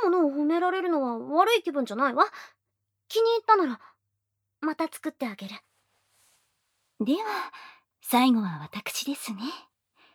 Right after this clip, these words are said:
Speaker 2: クリスマスらしい料理ということで、ローストビーフを作ったんです。我ながら、良い仕上がりだと思います。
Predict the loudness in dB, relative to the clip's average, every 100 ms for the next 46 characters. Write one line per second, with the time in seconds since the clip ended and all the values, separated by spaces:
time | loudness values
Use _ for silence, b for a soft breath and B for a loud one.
0 | b _ _ _ _ 0 2 2 2 0
1 | 0 -2 -4 -4 -4 -4 -6 -8 -8 -8
2 | -8 -12 -14 _ B B B _ 6 6
3 | 6 0 -4 -4 -4 -6 b b b -2
4 | 4 4 2 -2 -2 -2 -2 -4 -4 -4
5 | -4 -2 -2 -2 -2 -4 -4 _ _ _
6 | b b b b _ -2 2 2 0 -6
7 | -8 -8 -8 -8 B B B _ -2 -2
8 | -2 -4 0 0 0 -2 -2 -2 0 2
9 | 2 0 -4 -8